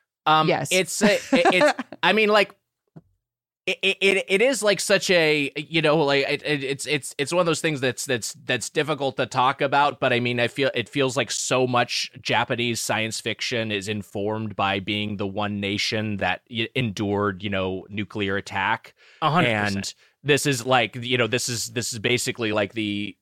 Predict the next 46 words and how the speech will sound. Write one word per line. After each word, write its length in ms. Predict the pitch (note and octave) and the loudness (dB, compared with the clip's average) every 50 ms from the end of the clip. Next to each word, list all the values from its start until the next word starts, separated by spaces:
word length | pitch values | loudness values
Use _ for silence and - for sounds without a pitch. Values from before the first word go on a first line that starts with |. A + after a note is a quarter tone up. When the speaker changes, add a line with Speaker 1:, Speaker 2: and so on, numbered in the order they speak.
| _ | _
Speaker 1:
the 200 | - A#2+ A#2+ G#2+ | -8 -2 0 0
origin 580 | G2 - B2+ B2+ B2 A#2+ A#2 G#2 - A#2+ A2 A2 | 0 2 2 4 4 2 2 0 0 0 0 2
of 180 | G#2+ G2+ F2+ F#2 | 0 0 0 0
their, 480 | A2+ G#2 G#2 G2+ G2 G2 G2 F#2+ - _ _ _ _ _ _ _ _ _ _ _ _ _ _ _ _ _ _ _ _ _ _ _ _ _ _ _ - - | 2 2 4 4 2 2 0 -2 -4 _ _ _ _ _ _ _ _ _ _ _ _ _ _ _ _ _ _ _ _ _ _ _ _ _ _ _ -4 2
o-, 140 | D3+ C#3 C#3 - | 2 2 2 4
of, 260 | D3 C#3+ C3 A#2+ A#2 - - | 2 2 2 2 -2 -2 0
of 260 | C#3 C3+ B2+ A2 G#2+ | 2 2 2 0 0
their 160 | B2+ A#2+ A2+ | 0 0 0
current, 420 | - - - E3 D#3 C#3+ C3 A#2+ _ | 0 -4 0 2 2 2 2 0 _
you 120 | - - A#2 | -4 -4 -2
know, 480 | A2+ G#2+ G#2 G#2 G2+ G2+ G2 G2 - _ _ _ - G2 | 0 2 2 4 2 2 0 -4 -6 _ _ _ -12 -10
uh, 360 | A2 A2 G#2 F#2 - - B2 | -8 -8 -8 -8 -8 -6 -6
reality 800 | A2 A2 A2+ A#2+ A#2+ A#2+ C#3 D#3+ D#3 B2+ A2 G#2+ G#2+ G#2+ G#2+ - - | -4 -2 0 2 2 4 4 4 2 2 0 0 -2 -2 -4 -4 -2
is, 420 | C#3 C#3+ C3+ B2 A#2 G#2 - - | 2 4 4 4 2 0 -4 -6
was 520 | B2+ A#2 C#3+ D3 C#3+ B2+ - - - - _ _ _ _ _ _ - D3 C#3+ D3 | -2 0 2 2 2 2 0 -4 -8 -10 _ _ _ _ _ _ -18 -16 -14 -10
what's 340 | E3 E3+ F3 F3 E3 - - | -4 0 0 0 0 2 2
not 160 | F3+ E3 D#3 | 2 4 4
a-, 140 | D3 D3+ - - | 4 2 2 0
a-, 300 | D3 C#3 B2 - D#3+ E3 | -2 -2 -2 -4 -4 -2
that's 220 | E3 G3+ F3+ D#3 | 0 0 0 2
not 100 | G#3 F#3+ E3 | 2 2 2
actually 300 | D3+ C3 - D#3+ C#3 A#2+ | 2 0 0 0 0 0
a 20 | |
nuclear 440 | A#2 B2+ C3+ B2 - B2+ A#2 G#2+ G#2 | 2 0 -2 -2 0 -2 0 0 0
attack 460 | F#2+ - - B2 G#2+ G2+ F#2 - - | 0 -2 0 0 0 0 0 -2 -4
in 120 | G2+ F#2+ | -6 -4
the 80 | F#2+ F#2 | -4 -6
movie. 880 | F#2 G2 G2+ G#2+ A#2 A2+ A2 G2+ F2+ F2+ D#2 F2 E2 D#2+ D#2 D#2+ F2 | -6 -6 -6 -2 0 0 0 0 0 -4 -6 -10 -12 -10 -10 -8 -10
It's, 260 | F2+ F2 - - - A#2 | -10 -10 -10 -12 -12 -12
but 260 | A#2+ - C3 A2+ G#2+ | -4 0 0 2 2
it, 220 | A2 A2 A2 - | 2 0 0 0
it, 160 | - A#2 G#2+ G2 | 0 -2 0 0
but 140 | B2 A#2+ A2+ | 0 -2 -2
it 120 | G#2+ A2 | 0 0
is, 280 | A#2+ A#2+ A2+ G#2+ F#2+ G#2+ | 0 0 0 -2 -2 -2
like, 300 | A2 G#2 G2+ F#2+ - - | 0 0 0 -2 -4 -10
it's, 400 | - A#2 G2+ - - - - - - | -12 -12 -12 -10 -8 -8 -8 -8 -6
you 120 | C3+ A#2+ | -2 -2
know, 120 | A2+ G2 F2+ | -2 -2 -2
clearly 400 | - - - D#3 D3 C3 B2+ A#2 | -4 -6 -4 -2 0 0 0 0
the 100 | G#2+ G#2+ G#2 | -2 -4 -4
imagery 580 | - B2+ B2 A#2 G#2+ G2+ - G#2+ G2+ F#2+ F#2+ | -2 -2 0 0 -2 -4 -4 -6 -4 -4 -4
evokes 480 | F#2+ F2 G2 G2+ F#2+ E2+ - - - - | -4 -4 -4 -4 -4 -4 -6 -8 -10 -8
that. 320 | D#2 D2 C2 C#2+ - - - | -6 -6 -6 -6 -8 -8 -4
Speaker 2:
Yeah. 260 | G3 F3 D#3 C3+ - - | -2 0 0 0 -2 -4
Speaker 3:
Yeah. 300 | C#3 C#3+ B2 G#2+ F2+ - | -2 0 0 0 0 -4